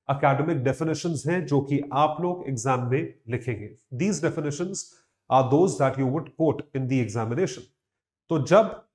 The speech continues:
कुछ ही चीजों का, कुछ ही कमोडिटीज का, कुछ ही पदार्थों का प्राइस जो है वो बढ़ता है, उसे हम इन्फ्लेशन की कैटेगरी में इकोनॉमी की टर्म्स में या नेशनल टर्म्स में इंक्लूड नहीं करते।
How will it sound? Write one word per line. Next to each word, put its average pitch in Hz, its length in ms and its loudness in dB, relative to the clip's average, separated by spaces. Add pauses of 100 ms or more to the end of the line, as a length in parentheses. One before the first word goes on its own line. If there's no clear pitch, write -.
(200)
कुछ 196 240 10
ही 254 440 4 (540)
चीजों 180 320 4
का, 143 140 0 (400)
कुछ 185 200 4
ही 240 80 6
कमोडिटीज 156 580 2
का, 156 200 2
कुछ 165 260 -2
ही 208 60 2
पदार्थों 147 500 2
का 175 140 2
प्राइस 147 380 2
जो 151 100 2
है 147 100 0
वो 139 140 2
बढ़ता 135 340 2
है, 180 260 0 (240)
उसे 170 260 4
हम 180 240 0
इन्फ्लेशन 156 520 -4
की 185 200 -4
कैटेगरी 139 500 2
में 156 280 -2 (260)
इकोनॉमी 170 480 4
की 190 120 0
टर्म्स 160 380 0
में 175 120 0
या 156 160 2
नेशनल 156 560 2
टर्म्स 147 300 -2
में 156 200 0
इंक्लूड 156 260 -2
नहीं 123 260 -2
करते। 117 260 -14